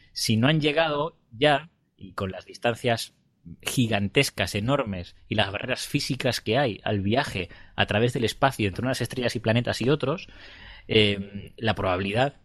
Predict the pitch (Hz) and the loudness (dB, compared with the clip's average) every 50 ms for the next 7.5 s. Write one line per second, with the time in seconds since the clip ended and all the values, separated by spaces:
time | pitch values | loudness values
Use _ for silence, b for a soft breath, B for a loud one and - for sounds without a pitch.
0 | _ _ - - 101 101 95 - 104 101 98 - - - - 78 - - - - | _ _ -10 -4 -4 -4 -2 -2 -4 -4 -4 -8 -14 -16 -20 -20 -20 -12 -6 -4
1 | 107 98 - - - - 117 127 127 123 127 123 123 127 139 202 _ _ _ _ | -4 -4 -4 -6 -2 2 4 4 6 6 4 4 2 0 -2 -6 _ _ _ _
2 | - 127 117 113 - 110 117 139 143 117 95 85 80 b b b b b b b | -6 -4 -2 0 2 2 2 2 0 -2 -4 -8 -10 b b b b b b b
3 | - 92 92 98 98 98 92 85 64 69 78 95 95 - - 101 113 131 131 131 | -4 -2 0 0 0 -2 -2 -4 -4 -4 -4 -6 -6 -4 -2 2 4 4 4 4
4 | 123 113 117 123 127 - - 151 135 - - - 127 120 127 139 135 110 87 92 | 2 0 0 0 0 0 0 0 0 0 2 4 4 6 6 4 2 0 -4 -8
5 | b b b b b b - - 117 127 131 - - - - 120 120 123 120 - | b b b b b b -10 -6 -4 -4 -4 -4 -6 -6 -4 -2 0 0 -2 -2
6 | - - - 123 127 - - 127 123 - - - 123 117 113 110 - - 120 - | -8 -10 -6 -4 -4 -2 2 2 2 2 0 -6 -8 -8 -8 -4 0 0 2 4
7 | 113 127 160 151 - - 92 85 _ | 4 4 4 2 0 -8 -20 -20 _